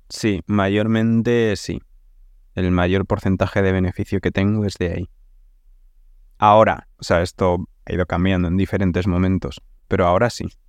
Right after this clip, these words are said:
Me gustaría llegar a, que llegase el día en el que no tenga que depender de patrocinadores. O sea, los, los patrocinadores que tengo me gustan. O sea, al final yo decido y elijo y intento hacer patrocinios de productos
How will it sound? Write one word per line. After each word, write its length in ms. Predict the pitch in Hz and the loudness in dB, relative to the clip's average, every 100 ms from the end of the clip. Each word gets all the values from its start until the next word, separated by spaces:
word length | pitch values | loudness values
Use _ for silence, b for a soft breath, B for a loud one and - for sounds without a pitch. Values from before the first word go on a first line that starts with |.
| - - | -20 -4
Me 160 | 120 117 | 0 2
gustaría 520 | 120 - 120 135 139 | 0 0 2 4 2
llegar 400 | 139 120 123 127 | 2 2 0 0
a, 200 | 123 87 | -2 -4
que 160 | - | -4
llegase 360 | 107 107 117 120 | -4 -2 -2 0
el 140 | 120 | 0
día 340 | 117 127 120 165 _ _ _ _ _ _ | 0 0 -2 -6 _ _ _ _ _ _
en 180 | 131 123 | 0 2
el 220 | 113 98 | 2 0
que 840 | 117 107 104 101 98 95 95 98 - _ _ _ | 0 0 0 -2 -2 -2 -4 -6 -10 _ _ _
no 300 | 120 120 117 | 0 2 2
tenga 400 | 107 120 117 107 | 2 2 2 2
que 140 | 95 98 | 0 -2
depender 480 | 95 95 101 101 | 0 0 0 0
de 100 | 98 | 0
patrocinadores. 920 | 92 87 - - 98 92 101 95 110 - | -2 -4 -4 -4 -2 0 -2 -4 -8 -14
O 40 | |
sea, 120 | - 117 | -2 0
los, 240 | 113 107 - | 0 -4 -8
los 140 | 110 | -6
patrocinadores 680 | - 113 113 123 110 139 160 | -2 -2 0 0 2 2 0
que 100 | 120 | -2
tengo 400 | 113 120 139 98 | 0 0 0 -2
me 140 | 78 | -4
gustan. 380 | 85 98 - - | -2 -4 -4 -10
O 680 | - - _ _ - _ _ | -12 -18 _ _ -20 _ _
sea, 120 | - 87 | -2 0
al 100 | 87 | 0
final 520 | 98 95 101 98 90 | 0 2 2 0 -2
yo 220 | 92 95 | 0 0
decido 460 | 95 90 104 90 80 | 0 0 0 0 0
y 260 | 82 82 | -2 -4
elijo 460 | 80 85 101 - 90 | -4 -2 -2 -2 -2
y 300 | 85 76 80 | 0 -4 -6
intento 360 | 82 90 90 95 | -6 -2 -2 -2
hacer 200 | - 90 | -4 -2
patrocinios 600 | 92 95 - 98 107 104 | 0 0 0 0 2 0
de 100 | 95 | -2
productos 560 | 87 87 92 107 - | -2 -2 -2 -4 -6